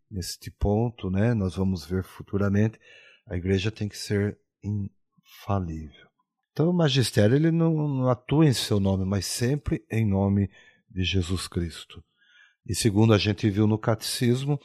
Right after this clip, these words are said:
na verdade, o magistério presta um serviço ao povo de Deus. É um dom dado a eles para interpretar de forma correta, para que o povo de Deus possa caminhar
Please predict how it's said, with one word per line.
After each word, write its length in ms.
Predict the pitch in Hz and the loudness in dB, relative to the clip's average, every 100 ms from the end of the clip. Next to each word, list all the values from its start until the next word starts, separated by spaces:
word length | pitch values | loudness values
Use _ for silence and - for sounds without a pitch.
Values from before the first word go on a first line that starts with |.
| - _ - | -12 _ -10
na 120 | 90 | -4
verdade, 720 | 92 107 104 98 107 113 139 - _ _ - | 2 2 2 0 0 0 -4 -4 _ _ -16
o 80 | 87 | -10
magistério 580 | 90 90 92 - 95 104 | -6 -6 -6 -4 -4 -2
presta 520 | - 110 - 123 - | -2 -2 -2 -6 -4
um 160 | 117 117 | -4 -4
serviço 1400 | - - 139 147 135 107 95 113 165 180 - 196 185 - _ _ _ - | -6 -4 -2 -2 -4 -10 -4 0 0 0 -6 -4 -4 -6 _ _ _ -16
ao 160 | 95 | -16
povo 460 | 95 - 95 92 92 | -14 -8 -6 -6 -8
de 140 | 101 | -10
Deus. 580 | 82 82 - - - - _ _ _ _ - - | -10 -14 -16 -20 -20 -20 _ _ _ _ -20 -10
É 160 | 95 | -6
um 180 | 95 110 | -4 -4
dom 300 | 101 98 123 | -2 -2 -2
dado 320 | 120 101 104 | -4 -4 -2
a 80 | 101 | -2
eles 560 | 90 98 104 151 147 - _ _ _ | 0 -2 -2 -4 -6 -14 _ _ _
para 240 | - 92 95 | -10 -6 -4
interpretar 760 | 95 - 98 101 95 - 98 | -4 -4 -4 -2 -4 -4 -4
de 80 | 92 | -6
forma 560 | 90 - 95 90 92 80 _ _ _ | -8 -8 -6 -4 -6 -8 _ _ _
correta, 800 | - 82 95 95 117 - 165 160 _ _ - | -14 -12 -8 -4 -6 -6 -8 -8 _ _ -6
para 220 | 98 98 | -4 -4
que 520 | - 110 104 98 95 | -4 -2 0 0 -4
o 100 | - | -10
povo 400 | 90 - 117 170 | -14 0 2 4
de 140 | 185 170 | 2 2
Deus 380 | 123 113 110 - | 4 2 0 -6
possa 480 | 101 101 95 - | -2 -2 -2 -4
caminhar 680 | 110 113 110 104 95 98 98 | -4 0 2 2 2 0 -4